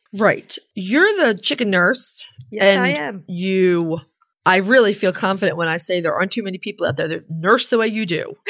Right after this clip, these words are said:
Speaker 1: I mean,
Speaker 2: <laughs> I'm obsessive.
Speaker 1: seriously.
Speaker 2: I'm obsessive.
Speaker 1: But, you know, you get the job done.
Speaker 2: Oh, yeah.
Speaker 1: And, you know, we have Doctor Rebecca for doing the medical side.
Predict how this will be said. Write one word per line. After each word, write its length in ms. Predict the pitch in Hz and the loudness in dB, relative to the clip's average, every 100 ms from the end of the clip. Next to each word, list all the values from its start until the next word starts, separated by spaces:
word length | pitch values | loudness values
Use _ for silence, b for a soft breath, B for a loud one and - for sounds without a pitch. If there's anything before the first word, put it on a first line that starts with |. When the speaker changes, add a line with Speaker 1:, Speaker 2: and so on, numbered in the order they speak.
| - | -2
Speaker 1:
I 60 | 185 | 0
mean, 280 | 196 185 180 | 2 2 2
Speaker 2:
<laughs> 40 | |
I'm 120 | 302 | 2
obsessive. 320 | 294 - 254 208 | 2 4 4 4
Speaker 1:
seriously. 380 | 226 190 135 160 | 2 0 -2 0
Speaker 2:
I'm 80 | 262 | 0
obsessive. 520 | 254 - 226 - 208 | -2 -6 -8 -6 4
Speaker 1:
But, 180 | 208 208 | 4 4
you 120 | 202 | 2
know, 100 | 214 | 0
you 140 | 208 | -2
get 120 | 202 180 | -6 -4
the 80 | |
job 260 | 165 170 156 | 2 2 2
done. 260 | 160 - - _ | -4 -6 -16 _
Speaker 2:
Oh, 100 | 220 | 0
yeah. 220 | 240 185 - _ - | 0 -2 -12 _ -2
Speaker 1:
And, 200 | 277 302 | -2 0
you 80 | |
know, 80 | 285 | 0
we 100 | 247 | 2
have 140 | 269 220 | 0 2
Doctor 280 | 214 214 185 | 2 2 -2
Rebecca 600 | 175 285 196 190 196 180 - _ - | 2 2 2 4 4 2 -8 _ -6
for 80 | |
doing 200 | 180 180 | -2 0
the 60 | 160 | 0
medical 360 | 196 269 - 185 | -2 -2 -4 -4
side. 500 | 196 165 165 180 | 0 2 2 0